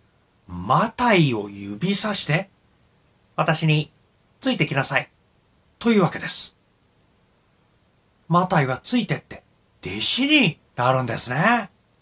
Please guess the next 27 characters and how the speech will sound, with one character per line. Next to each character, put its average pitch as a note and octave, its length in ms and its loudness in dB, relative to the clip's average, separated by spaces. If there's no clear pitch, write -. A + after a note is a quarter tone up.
び E3 160 -4
っ - 40 -20
く D#4 100 0
り D4+ 80 2
の A3 140 4
場 E3+ 120 6
面 D#3 140 4
が C3+ 80 2
描 C3 180 2
か C3+ 120 2
れ C3 80 2
て C3 100 -2
る A#2 60 0
わ A2 80 0
け G2+ 100 -8
で F2 80 -12
す。 - 320 -4
マ A3+ 160 0
タ C#4 160 2
イ A3 60 0
が E3+ 80 2
誰 F3+ 180 2
か D3 140 0
と B2 100 -8
い A2+ 60 -4
う A2 40 -8
と、 D#3 220 -4